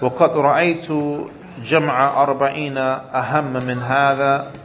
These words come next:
كُلِّ، وَهِيَ أَرْبَعُونَ حَدِيثًا مُشْتَمِلَةً عَلَى جَمِيعِ ذَلِكَ.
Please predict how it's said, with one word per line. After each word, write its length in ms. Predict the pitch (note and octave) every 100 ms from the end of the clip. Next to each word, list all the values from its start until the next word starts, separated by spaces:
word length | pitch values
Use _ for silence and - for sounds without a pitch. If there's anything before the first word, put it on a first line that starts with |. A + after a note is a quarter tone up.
| -
كُلِّ، 400 | F3+ D#3 A2 F#2 - - - - - -
وَهِيَ 300 | B2 D3+ D#3
أَرْبَعُونَ 760 | - C#3+ C#3 C3+ B2+ D3+ D#3 D3+
حَدِيثًا 880 | C#3 C3 D3+ C#3 C#3 B2+ B2 A#2+
مُشْتَمِلَةً 1040 | B2+ B2 - D#3 D#3 D3 C3 B2+ C3 B2+ B2+
عَلَى 520 | B2 B2+ C3 C3+ C3+ B2
جَمِيعِ 440 | B2+ D3 B2 A#2+
ذَلِكَ. 380 | B2 A#2 A2+